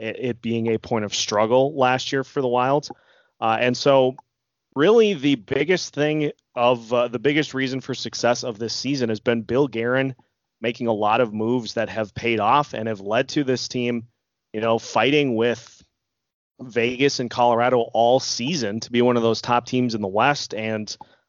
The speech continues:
a, a team that I think a lot of people expect to be very dangerous once the playoffs start.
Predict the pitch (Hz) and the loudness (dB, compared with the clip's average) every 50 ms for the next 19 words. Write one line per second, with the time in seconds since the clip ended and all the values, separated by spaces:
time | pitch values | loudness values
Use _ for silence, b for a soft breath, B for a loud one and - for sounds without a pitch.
0 | _ _ - 107 113 - 110 117 120 - - - 127 131 131 127 117 85 101 110 | _ _ -2 -2 -2 -2 -2 -6 -6 -6 -4 -2 -2 0 0 0 0 0 -2 -4
1 | 110 - 139 123 113 110 101 104 120 131 - - 120 113 - 113 110 110 107 - | -4 -4 -6 -6 -4 -2 0 0 0 0 -2 -4 -6 -4 -2 -2 0 -2 -2 -6
2 | _ _ _ _ _ _ _ - 113 - - - 113 110 110 - - - - 110 | _ _ _ _ _ _ _ -8 -8 -8 -4 -2 -2 -2 -2 -4 -8 -12 -8 -6
3 | 113 113 101 90 113 113 117 120 113 98 107 107 120 143 147 123 107 104 107 104 | -6 -6 -4 -2 -2 0 0 -2 -2 -4 -2 -2 0 0 0 -2 -2 -2 -4 -4
4 | - - 104 104 107 104 - - 104 - - 117 127 135 135 117 95 - - - | -6 -6 -4 -4 -4 -4 -8 -12 -12 -2 2 2 4 4 4 2 0 -4 -10 -12
5 | - 98 - - | -14 -16 -16 -18